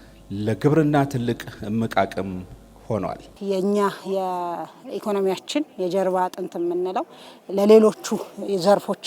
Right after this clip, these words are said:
Speaker 2: መነሻ የሚሆነው ግብርና ነው። ከግብርና አኳያ ግብርናችን የዝናብ ጥገኛ ነው በአብዛኛው።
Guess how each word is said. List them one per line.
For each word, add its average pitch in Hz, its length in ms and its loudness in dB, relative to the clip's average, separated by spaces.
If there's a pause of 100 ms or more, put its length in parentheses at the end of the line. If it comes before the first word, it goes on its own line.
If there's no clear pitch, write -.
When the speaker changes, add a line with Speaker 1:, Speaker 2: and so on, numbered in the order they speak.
Speaker 2:
መነሻ 196 480 2
የሚሆነው 196 560 -2
ግብርና 190 440 2
ነው። - 120 -10 (680)
ከግብርና 190 600 2
አኳያ 185 460 -2
ግብርናችን 180 720 0 (360)
የዝናብ 180 540 0 (300)
ጥገኛ 180 380 0 (100)
ነው 175 140 2
በአብዛኛው። 180 640 -4